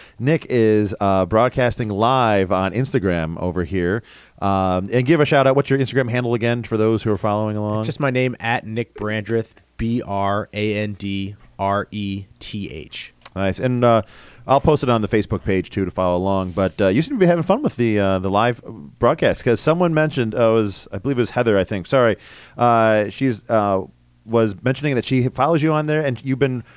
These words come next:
Speaker 1: following along as you've been making these boxes. Uh,
Speaker 2: All the little things.
Speaker 1: all the little
Speaker 2: Yeah.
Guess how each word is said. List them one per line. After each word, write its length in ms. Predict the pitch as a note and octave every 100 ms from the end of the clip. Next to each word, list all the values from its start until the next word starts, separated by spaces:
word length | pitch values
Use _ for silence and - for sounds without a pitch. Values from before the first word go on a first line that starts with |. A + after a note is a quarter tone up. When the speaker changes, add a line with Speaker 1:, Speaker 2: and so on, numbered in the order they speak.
| _
Speaker 1:
following 360 | - D3 E3+ D#3+
along 280 | D3 C#3+ C#3
as 80 |
you've 60 | G#2+
been 160 | A#2+ A#2
making 300 | C3 C#3 B2+
these 160 | A2+
boxes. 640 | G#2 A2+ - F#2+ D2+ - - - -
Uh, 340 | F#2+ F#2 F2 D#2 _
Speaker 2:
All 140 | A2 A#2+
the 60 | A#2
little 240 | A#2 A#2
things. 360 | - B2+ A#2+ A2
Speaker 1:
all 80 | B2
the 80 | B2+
little 140 |
Speaker 2:
Yeah. 60 | B2